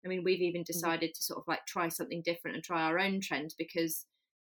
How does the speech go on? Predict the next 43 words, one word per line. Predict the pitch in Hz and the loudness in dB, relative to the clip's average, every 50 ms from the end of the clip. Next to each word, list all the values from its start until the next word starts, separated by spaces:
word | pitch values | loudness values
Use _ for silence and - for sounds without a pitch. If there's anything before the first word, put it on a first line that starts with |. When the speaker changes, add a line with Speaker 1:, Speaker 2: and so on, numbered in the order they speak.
| _ _ _ _ | _ _ _ _
Speaker 1:
there | - 175 | 0 2
was | 170 175 | 2 2
a | 185 185 | 2 2
lot | 190 190 - | 2 2 2
of | 170 170 | 2 2
repetition | 185 175 170 - 175 - - 208 196 - - 170 156 151 151 | 2 0 0 -2 -6 -4 -2 -2 0 0 -2 -2 -2 -4 -6
kind | - 160 156 151 147 | -4 -4 -4 -4 -4
of | 143 | -6
going | - 139 147 151 160 160 | -4 -4 -4 -4 -4 -4
on, | 156 - - | -4 -2 -2
which | 269 - - - - - _ _ _ _ _ _ _ _ _ | -2 -4 -4 -6 -10 -14 _ _ _ _ _ _ _ _ _
is | 269 269 254 254 254 240 226 - - - _ _ _ _ _ _ _ _ _ | 6 8 8 8 8 6 2 0 -4 -6 _ _ _ _ _ _ _ _ _
kind | - - 220 208 208 208 | -6 -2 0 2 2 2
of | 202 202 - | 0 -2 -4
the | - 175 | -6 -8
thing, | - - - 175 175 180 208 240 247 | -4 0 2 4 4 6 4 4 2
isn't | 247 247 - 175 160 | 0 0 -2 -4 -4
it, | - - - | -4 -2 0
a | 170 | 0
little | 160 - - - | 0 0 -2 0
bit? | - 170 196 269 - 185 | 2 4 4 4 4 4
Speaker 2:
Mm-hmm. | 165 160 170 | 2 2 2
Speaker 1:
Like, | 190 190 180 - | 2 0 0 0
you, | 202 196 185 | -2 -4 -4
you | - - 196 190 | -4 -2 -2 0
all | 185 170 170 | -2 -2 -4
copy, | - - 175 | -2 0 4
Speaker 2:
Yeah. | 160 156 147 147 147 - | 4 6 4 4 2 -2
Speaker 1:
but, | 165 - | -4 -4
I | - 190 | -2 -2
mean, | 180 175 170 170 | -2 -2 -4 -4
God, | - 180 170 160 | -2 -2 -2 -2
it | 156 - | -2 -2
literally | 175 175 - - - 175 165 | -2 -2 -2 -2 -4 -6 -6
felt | - - - | -6 -4 -2
like | - - - | -2 -2 0
everyone | 170 170 160 170 165 165 160 156 | -2 -2 0 0 0 0 -2 -2
was | 156 160 - | -4 -6 -6
just | - 165 160 - | -6 -6 -6 -4
sort | 170 - | -4 -6
of | - - - | -6 -6 -2
doing, | 175 170 160 160 151 | 0 0 0 0 -2
like, | 151 147 | -4 -6